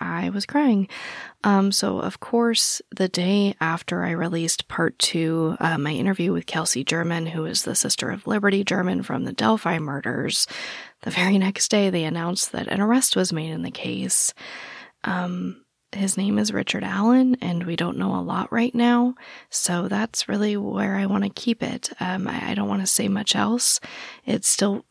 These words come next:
very, very new. There's a lot of speculation on the internet, and so I'm just gonna keep it short and simple. There is an arrest, and we are waiting for more information. Now, I do have another update. Um, this is in the case of Lucian Munguia.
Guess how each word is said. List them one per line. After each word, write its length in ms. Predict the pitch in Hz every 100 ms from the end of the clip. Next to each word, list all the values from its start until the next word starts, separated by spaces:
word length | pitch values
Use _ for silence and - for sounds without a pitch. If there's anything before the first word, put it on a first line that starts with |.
| - -
very, 440 | 220 220 208 190
very 360 | 143 147 143 139
new. 520 | 147 156 165 156 160
There's 320 | - - - -
a 80 | -
lot 420 | 98 147 196 190
of 100 | 185
speculation 680 | - - - 170 185 175 196
on 140 | 175
the 120 | 180 170
internet, 500 | 180 180 175 - - - - - - _
and 220 | 226 190
so 120 | -
I'm 120 | 208 196
just 120 | -
gonna 140 | 208
keep 240 | - 220 -
it 100 | -
short 360 | - - - -
and 180 | 185
simple. 560 | - - 98 101 101 98
There 180 | - 202
is 160 | 196 196
an 80 |
arrest, 520 | - 208 233 220 - -
and 140 | 185
we 120 | 175 180
are 120 | 185
waiting 500 | 190 - 196 196 196
for 180 | - 170
more 300 | 180 - -
information. 920 | 190 - 190 - - - - - - - _ _ _ _ _ _ _ _ _ _ -
Now, 280 | 196 190 -
I 100 | 190
do 220 | 196 196
have 320 | 185 170 180
another 400 | - 175 202 226
update. 640 | - - - 135 139 - -
Um, 260 | 170 160 151
this 240 | 208 -
is 120 | 220
in 80 | 208
the 100 | 208
case 380 | - 160 160 -
of 140 | -
Lucian 480 | 170 160 185 - 190
Munguia. 800 | 165 156 - 165 214 170 127